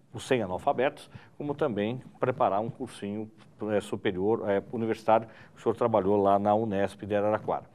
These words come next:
Hoje, o senhor é líder, vamos chamar assim, de um cursinho em São Roque. Como é que funciona esse cursinho? Qual é a sua preocupação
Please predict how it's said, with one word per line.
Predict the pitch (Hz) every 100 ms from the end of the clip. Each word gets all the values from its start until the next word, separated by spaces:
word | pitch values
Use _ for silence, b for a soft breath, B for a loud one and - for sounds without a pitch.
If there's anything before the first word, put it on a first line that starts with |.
| B B B B
Hoje, | - 196 - - -
o | 143
senhor | - 151 160
é | - - - - -
líder, | 117 160 214 113
vamos | 87 92
chamar | - 85
assim, | 87 - 135
de | 92
um | 101 101 B B
cursinho | - 135 - 151 165 -
em | 139
São | 160 - 113
Roque. | 123 123 - - B B -
Como | 165 147
é | 196
que | -
funciona | 135 - - 95 92
esse | -
cursinho? | - - - 135 131
Qual | 120
é | 131
a |
sua | - 107
preocupação | 110 98 95 87 120